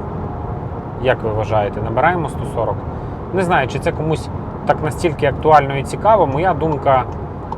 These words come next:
насправді, що це цікава рубрика. Ви напишіть в коментарях.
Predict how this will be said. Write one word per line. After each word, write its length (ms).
насправді, 920
що 120
це 140
цікава 480
рубрика. 640
Ви 80
напишіть 420
в 80
коментарях. 640